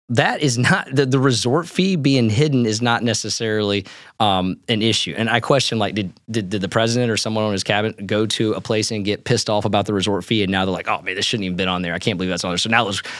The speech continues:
this is just a junk fee. This is crap. So let's come up with a junk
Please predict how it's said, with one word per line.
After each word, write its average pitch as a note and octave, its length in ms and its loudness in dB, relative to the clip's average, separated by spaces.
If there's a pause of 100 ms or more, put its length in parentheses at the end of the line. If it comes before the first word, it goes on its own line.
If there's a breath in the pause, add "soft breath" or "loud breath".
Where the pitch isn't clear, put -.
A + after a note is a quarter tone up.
this B2+ 200 0
is G#2 80 -10
just B2+ 320 -2
a A2+ 100 -2
junk C3 360 0
fee. F2+ 160 0
This A#2+ 180 2
is - 80 -6
crap. B2 360 2 (160 loud breath)
So - 160 -2
let's C3+ 100 2
come D3 220 2
up C3+ 80 2
with A#2 140 4
a G#2 40 2
junk B2+ 440 -2